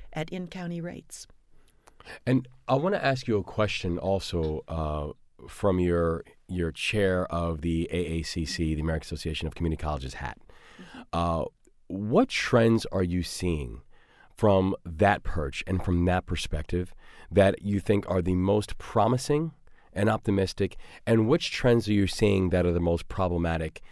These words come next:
Speaker 2: and, and, and worrisome?
Speaker 1: Mm-hmm. Well, the most problematic is the one y-, you mentioned before, an enrollment decline that has affected all of us. Community colleges, four-year colleges, public, pri-, yeah. But it, you know, it's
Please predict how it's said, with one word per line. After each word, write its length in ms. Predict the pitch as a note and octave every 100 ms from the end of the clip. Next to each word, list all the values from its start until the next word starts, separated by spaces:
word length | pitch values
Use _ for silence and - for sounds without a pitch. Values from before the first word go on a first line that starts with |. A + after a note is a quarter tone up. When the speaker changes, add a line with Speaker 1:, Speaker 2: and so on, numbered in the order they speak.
| - -
Speaker 2:
and, 320 | F2+ E2+ E2+
and, 260 | - E2+ E2+
and 180 | E2+ D#2
worrisome? 400 | D#2 C#2+ - - A3
Speaker 1:
Mm-hmm. 240 | - B3 - - -
Well, 120 | - C#4
the 60 |
most 300 | C4+ A#3 -
problematic 680 | - E3 B2+ B2+ A#2+ A2+ -
is 140 | C3+ -
the 100 | C3+
one 240 | C#3+ C3
y-, 140 | B2+ -
you 500 | D#3+ C3 A#2 A#2 A2+ - -
mentioned 540 | C3 A#2 - A#2 -
before, 600 | C3 - C3+ G#2+ B2 D#3 - - _
an 140 | E3+ E3
enrollment 480 | D#3+ F#3 F3+ E3+ D#3+
decline 640 | D#3+ - B2+ A#2 A#2+ B2
that 240 | A#2+ -
has 400 | C3+ B2 - - - -
affected 500 | D#3 - C3 - C#3
all 220 | C#3+ C#3
of 100 | C#3
us. 280 | A2 A2 - - - _ _ _ _ _ -
Community 360 | D3+ B2+ A#2+
colleges, 600 | - B2+ A#2+ A2+ C3 A2+ -
four-year 340 | C3 B2 A#2+
colleges, 560 | - A#2 G#2+ - B2 -
public, 400 | C3+ A#2+ A#2 -
pri-, 160 | A#2+ -
yeah. 260 | E3 B2 - -
But 320 | D3+ G#3+ - -
it, 160 | A3 - _ -
you 80 | A#3+
know, 240 | A#2 -
it's 400 | G3 F3+ - -